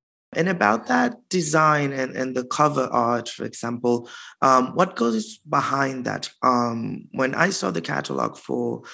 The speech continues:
um, the women writers that you have published, um, I noticed a lot of beautiful brown bodies, you know, um, indigenous, um, iconography too, right? What, what goes behind that cover art design for your press?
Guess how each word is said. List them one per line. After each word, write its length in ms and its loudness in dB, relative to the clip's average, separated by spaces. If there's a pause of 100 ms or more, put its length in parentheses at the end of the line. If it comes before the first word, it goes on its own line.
(240)
um, 220 4
the 80 4
women 320 0
writers 440 -2
that 180 -6
you 60 -6
have 180 -8
published, 540 -4 (360)
um, 320 4
I 120 0
noticed 420 -2
a 60 -6
lot 200 -2
of 240 -6
beautiful 380 -4
brown 460 2
bodies, 520 -2
you 80 -4
know, 360 -4 (340)
um, 340 4
indigenous, 1040 0
um, 400 -2
iconography 720 -2
too, 640 4 (480)
right? 340 2
What, 300 -2
what 160 2
goes 220 2
behind 840 2 (100)
that 340 -2 (420)
cover 420 2
art 440 0 (220)
design 760 0 (100)
for 140 -4
your 140 2
press? 600 -4